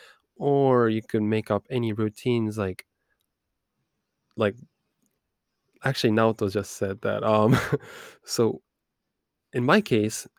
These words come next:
maybe I should study or, like, write a paper as soon as I come back home instead of going to the bathroom. So every time I come back home, I will <laughs> end up writing a paper,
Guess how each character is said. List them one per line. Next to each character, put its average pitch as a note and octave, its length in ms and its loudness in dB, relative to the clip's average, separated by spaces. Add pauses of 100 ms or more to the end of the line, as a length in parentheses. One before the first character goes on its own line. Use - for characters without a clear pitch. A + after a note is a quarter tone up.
(120)
maybe C#3+ 240 2
I B2 140 0
should B2+ 240 -8
study B2+ 420 0
or, G#2+ 160 2
like, G2+ 140 0
write G#2+ 300 2
a F#2+ 40 -2
paper G#2 600 -4 (160)
as - 100 -10
soon A#2+ 160 0
as A2 160 0
I G2 80 -4
come G2+ 220 -6
back G2 180 -6
home B2+ 340 0 (540)
instead A2 300 -2
of G2+ 80 -8
going G#2 180 2
to G2+ 80 -12
the F#2+ 60 -10
bathroom. G#2 540 -2 (340)
So B2+ 180 0
every A#2 160 0
time A#2 200 -2
I G#2 100 -2
come G2+ 200 -6
back F#2+ 220 -8
home, A2+ 380 2 (120)
I A#2+ 100 -2
will A2+ 200 2 (120)
<laughs> B2+ 120 0
end C3 160 2
up B2+ 140 2
writing A#2 280 2
a G2+ 40 -6
paper, G#2 520 -2